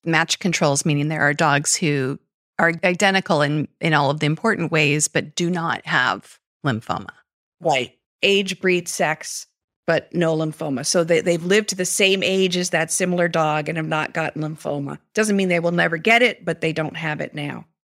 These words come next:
Speaker 2: And we're measuring the metabolites of benzene and trichloroethylene in their urine. We're also measuring those chemicals in the air in the home. For the boxer study, we send the owner this canister and they open the valve,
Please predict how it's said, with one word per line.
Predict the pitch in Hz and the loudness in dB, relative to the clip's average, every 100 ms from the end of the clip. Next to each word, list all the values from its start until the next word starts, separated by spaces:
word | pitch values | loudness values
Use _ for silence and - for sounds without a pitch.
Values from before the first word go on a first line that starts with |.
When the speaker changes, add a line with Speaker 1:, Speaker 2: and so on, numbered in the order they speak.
| _ _ 180 | _ _ -2
Speaker 2:
And | 185 185 175 _ _ _ _ - | 0 0 -2 _ _ _ _ 0
we're | 220 | 4
measuring | 220 220 214 202 196 - 185 - | 6 6 4 2 2 -4 -10 -8
the | 180 175 170 | 0 2 2
metabolites | 180 - 190 185 180 170 - | 0 0 0 2 0 0 -2
of | - 170 | -4 -2
benzene | 180 180 180 180 175 170 175 - | 0 0 -2 -2 -2 -4 -6 -6
and | 170 160 | -4 -2
trichloroethylene | 160 175 165 180 160 160 - 175 160 | -2 -4 -4 -2 0 -2 -4 -4 -4
in | 156 | -4
their | 151 | -6
urine. | 151 190 214 226 226 _ _ _ - | -4 -2 0 -2 -4 _ _ _ -2
We're | 180 | 2
also | 190 196 185 | 2 2 0
measuring | 185 185 180 180 175 175 175 _ _ - | 2 0 0 0 0 -2 -6 _ _ -4
those | 185 185 185 | 2 2 0
chemicals | - 175 180 180 170 170 | -2 -4 -2 0 0 -2
in | - 175 | -2 0
the | 170 - | 0 -2
air | 156 160 175 214 | -2 2 4 4
in | 202 | 2
the | 170 | -2
home. | - 160 160 247 - _ _ | -2 0 0 0 -4 _ _
For | - 180 | -2 -2
the | 170 | 0
boxer | 170 175 - | 0 0 0
study, | 214 220 208 | -2 0 0
we | 185 | -2
send | 170 175 170 | -2 0 -2
the | 170 | -2
owner | 170 170 160 | 0 0 -2
this | 165 | -2
canister | - - 180 180 - 180 175 | -4 0 2 2 0 0 0
and | 160 | 0
they | 156 - | -2 0
open | 180 175 175 170 170 - _ _ _ - | -2 2 0 2 -4 -8 _ _ _ -8
the | |
valve, | 156 185 196 196 190 185 - | -2 2 4 4 4 2 -4